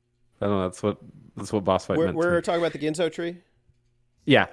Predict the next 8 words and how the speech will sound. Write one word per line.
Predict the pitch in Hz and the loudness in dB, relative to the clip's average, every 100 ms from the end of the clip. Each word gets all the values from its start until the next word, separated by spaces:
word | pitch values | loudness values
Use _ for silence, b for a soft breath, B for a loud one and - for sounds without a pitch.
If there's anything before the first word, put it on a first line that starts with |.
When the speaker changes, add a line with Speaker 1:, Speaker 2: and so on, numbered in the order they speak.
| - _ _ - | -8 _ _ -6
Speaker 2:
Okay. | 196 101 - _ _ _ _ _ _ _ _ | -4 -4 -8 _ _ _ _ _ _ _ _
Okay. | 359 403 254 - _ _ _ _ _ _ _ _ _ - | -6 -6 -6 -14 _ _ _ _ _ _ _ _ _ -4
Yeah, | 208 185 | 0 0
Ginzo | - 202 220 220 | -2 -4 -2 -2
tree | 190 185 | -2 0
is | 180 | 0
pretty | - _ 165 151 | -2 _ -8 -6
chill. | - 156 151 151 | -4 0 2 0